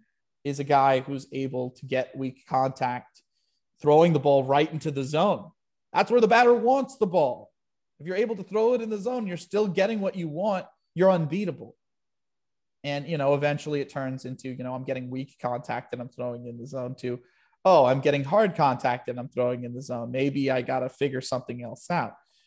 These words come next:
But that's the final development piece where you are so successful that you're not walking people, you're striking out the world, but you wanna go deeper into games and you know your stuff. You can be throwing in the zone, or you're smart enough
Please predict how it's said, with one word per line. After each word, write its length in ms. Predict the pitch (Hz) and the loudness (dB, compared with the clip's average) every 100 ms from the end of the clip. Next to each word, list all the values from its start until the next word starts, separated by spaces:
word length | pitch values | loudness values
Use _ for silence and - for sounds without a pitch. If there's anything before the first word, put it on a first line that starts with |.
| _ _ - | _ _ 4
But 240 | 151 170 | 4 6
that's 220 | 160 170 | 2 4
the 140 | 190 156 | -2 0
final 340 | 180 196 175 | 0 2 0
development 640 | 139 135 180 233 151 127 | 0 -2 -2 -2 -6 -12
piece 280 | - 120 - | -12 -14 -10
where 180 | 143 143 | -2 -2
you 280 | 139 143 170 | 0 0 4
are 120 | 156 | 4
so 360 | - - 165 208 | 2 0 2 2
successful 680 | - 156 - 170 175 - | -2 -10 -2 0 0 -8
that 120 | 123 117 | -12 -12
you're 80 | |
not 240 | 120 160 165 | -4 -2 0
walking 320 | 147 147 135 | -2 -2 -8
people, 280 | 135 127 123 | -8 -8 -12
you're 80 | - | -8
striking 400 | - 156 185 185 | -2 -2 0 -4
out 140 | 185 | -4
the 60 | 165 | -4
world, 480 | 135 135 123 - - _ _ _ _ _ - | 0 2 2 -4 -20 _ _ _ _ _ -6
but 140 | 151 | -2
you 100 | 160 | -2
wanna 300 | 143 143 160 | 0 0 0
go 200 | 143 135 | 0 -2
deeper 400 | 135 123 123 127 | -2 -10 -8 -8
into 220 | 120 - | -8 -10
games 720 | 123 123 104 92 - - - - | -12 -12 -12 -14 -20 -20 -20 -10
and 100 | 147 | -8
you 60 | |
know 200 | 143 131 | -2 -2
your 140 | 139 127 | 0 -4
stuff. 420 | - - 131 - _ _ _ | -6 -2 -2 -4 _ _ _
You 80 | 139 | -14
can 160 | - | -10
be 100 | 127 | -10
throwing 380 | - 139 147 160 | -6 2 2 2
in 100 | 180 | 0
the 100 | 190 | -2
zone, 440 | 175 156 147 147 143 _ _ | -2 -2 -4 -6 -10 _ _
or 80 | - | -10
you're 80 | 117 | -10
smart 380 | - 160 160 208 | -10 0 4 4
enough 420 | 131 120 123 - | 2 -2 -4 -8